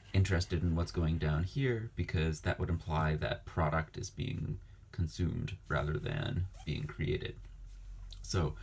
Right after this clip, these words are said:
we're mostly interested in what's going on in the, uh, in the upper right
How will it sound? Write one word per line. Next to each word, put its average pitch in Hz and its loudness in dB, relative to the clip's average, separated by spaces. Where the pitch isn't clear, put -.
we're 87 2
mostly 90 4
interested 87 2
in 78 2
what's - 0
going - 0
on 151 0
in - 0
the, - 0
uh, - -4
in 87 2
the - -4
upper - -4
right - -2